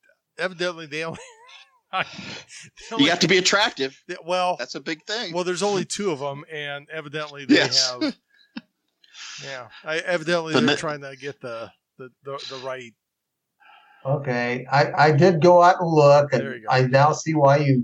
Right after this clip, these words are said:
Speaker 3: are keeping your mouth shut.
Speaker 2: Yeah, I, I actually vetted it with Sheila, and she's like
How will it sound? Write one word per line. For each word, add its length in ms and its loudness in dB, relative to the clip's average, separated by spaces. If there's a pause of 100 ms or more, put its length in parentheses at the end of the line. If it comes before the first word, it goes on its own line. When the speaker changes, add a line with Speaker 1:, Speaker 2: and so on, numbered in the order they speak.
Speaker 3:
are 200 -2
keeping 240 2
your 320 2 (640)
mouth 320 0
shut. 420 -2 (1400)
Speaker 2:
Yeah, 120 6
I, 120 6
I 200 4
actually 300 4
vetted 380 0
it 60 -10
with 120 -10
Sheila, 380 -8
and 120 -10
she's 280 -10
like 360 -8